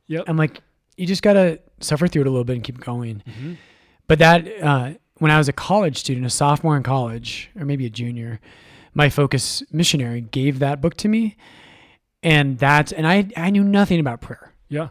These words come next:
Speaker 2: And I, and honestly, and people today, I think sometimes people at my parish think I'm an intellectual. And, and I think this is really another thing important to say. I, I, I would consider myself a person of average intelligence,
Speaker 1: Hmm.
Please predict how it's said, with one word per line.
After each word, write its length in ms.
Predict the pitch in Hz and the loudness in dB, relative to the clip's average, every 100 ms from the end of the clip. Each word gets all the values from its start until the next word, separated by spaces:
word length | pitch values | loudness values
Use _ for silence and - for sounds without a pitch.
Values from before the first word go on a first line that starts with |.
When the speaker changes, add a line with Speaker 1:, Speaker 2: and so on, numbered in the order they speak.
| _ | _
Speaker 2:
And 140 | 185 180 | 2 4
I, 80 | |
and 200 | 196 180 | 4 2
honestly, 300 | 190 254 - 180 | 2 2 0 -2
and 80 | |
people 240 | 170 285 339 | -2 0 0
today, 360 | - 151 147 | 0 2 4
I 100 | 151 | 4
think 240 | 165 190 190 _ - | 2 0 -4 _ -8
sometimes 340 | 147 151 143 | -2 0 0
people 180 | 147 139 | 0 0
at 40 | 123 | 0
my 100 | 123 | -2
parish 300 | 135 131 - | -2 -2 -2
think 180 | 139 | -4
I'm 140 | 131 123 | -2 -4
an 240 | 117 117 - | -6 -8 -10
intellectual. 760 | 131 123 117 117 175 175 180 _ - - - - - - _ _ _ | -10 -8 -10 -8 -6 -4 -6 _ -20 -20 -20 -20 -20 -20 _ _ _
And, 280 | - 175 175 - | 2 2 2 -2
and 100 | 185 | 0
I 200 | 190 190 _ - | 0 -2 _ -2
think 180 | 185 180 | 0 2
this 140 | 165 | 4
is 140 | 165 143 | 2 0
really 240 | 139 143 | 0 0
another 240 | 135 135 127 | 0 -2 -2
thing 120 | 135 | -2
important 540 | 127 123 - 143 135 | -4 -6 -6 -4 -4
to 60 | 113 | -6
say. 360 | 123 123 147 151 - - - _ _ _ _ _ _ - | -4 -2 -2 -2 -12 -20 -20 _ _ _ _ _ _ 0
I, 360 | 165 233 294 254 | 6 8 8 6
I, 180 | 202 262 175 | 4 6 6
I 40 | |
would 100 | 247 | 6
consider 260 | 214 190 170 | 4 2 4
myself 340 | 151 143 135 | 4 2 0
a 40 | 135 | -2
person 300 | 135 127 127 | -4 -4 -4
of 80 | 120 - | -8 -8
average 340 | 127 131 131 | -6 -2 -4
intelligence, 760 | 113 - 110 131 143 - - - | -4 -10 -10 -10 -14 -12 -14 -12
Speaker 1:
Hmm. 200 | 165 160 | -12 -12